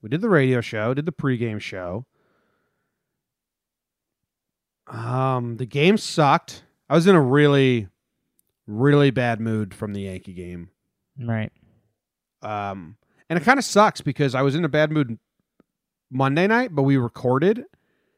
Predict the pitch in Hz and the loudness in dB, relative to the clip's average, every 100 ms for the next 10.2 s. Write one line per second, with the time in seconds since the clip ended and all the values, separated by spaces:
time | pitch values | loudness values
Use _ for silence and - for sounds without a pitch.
0 | _ - 151 156 - 170 226 185 143 - | _ -2 0 0 4 6 6 4 2 0
1 | 135 117 117 135 117 143 127 101 90 107 | 0 0 2 0 2 4 4 2 -6 -8
2 | 104 127 120 - 123 117 107 - _ _ | -6 -4 -6 -4 -2 -2 -4 -8 _ _
3 | _ _ _ - 117 123 113 113 107 107 | _ _ _ -2 2 4 2 -2 -2 -4
4 | 95 107 90 87 98 98 101 101 95 95 | -2 -4 -4 -6 -8 -6 -6 -6 -8 -10
5 | 95 - 117 104 110 107 104 104 98 98 | -12 -2 -2 -2 -4 -6 -6 -8 -8 -10
6 | 98 - 101 95 - - 101 - 104 98 | -12 -14 -10 -10 -12 -10 -8 -4 -4 -4
7 | 113 110 131 160 - _ _ _ _ 117 | -6 -6 -6 -8 -16 _ _ _ _ -6
8 | 117 110 _ _ - 117 120 120 175 220 | -4 -4 _ _ -6 -2 0 6 6 6
9 | 120 98 107 120 123 110 139 135 131 135 | 0 0 -2 0 0 4 4 6 4 4
10 | 214 | 2